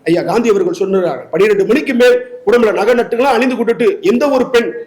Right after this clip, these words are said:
தனியாக சுதந்திரமாக போகிறாளோ அப்பதான் இந்த நாடு சுதந்திரம் பெற்றது, விடுதலை பெற்றது அப்படின்னு சொல்றாங்க. ஆனா இன்னைக்கு நீங்க பேப்பர்களை எடுத்து பாத்தீங்கன்னா தினம் ஒரு பாலியல், மூணு வயசு, பத்து வயசு, எழுபது வயசு, எண்பது வயசு, அவங்களுக்குலாம் நீதி இல்லை. இப்ப மேலை நாடுகள் எல்லாம்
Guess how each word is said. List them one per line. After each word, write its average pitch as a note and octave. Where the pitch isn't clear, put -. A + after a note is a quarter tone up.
தனியாக C4
சுதந்திரமாக C4
போகிறாளோ G3+
அப்பதான் C4+
இந்த E3
நாடு A3+
சுதந்திரம் D#4+
பெற்றது, F#3
விடுதலை F4
பெற்றது A#3
அப்படின்னு F3+
சொல்றாங்க. C#3
ஆனா E3
இன்னைக்கு D3+
நீங்க C#3+
பேப்பர்களை F#3
எடுத்து C#3+
பாத்தீங்கன்னா B2
தினம் E4+
ஒரு A#3
பாலியல், D#3
மூணு A#3+
வயசு, -
பத்து G#3+
வயசு, C4+
எழுபது D4+
வயசு, G#3+
எண்பது D#4+
வயசு, A3+
அவங்களுக்குலாம் F#3
நீதி A3
இல்லை. -
இப்ப D#3
மேலை A3+
நாடுகள் G#3
எல்லாம் A3+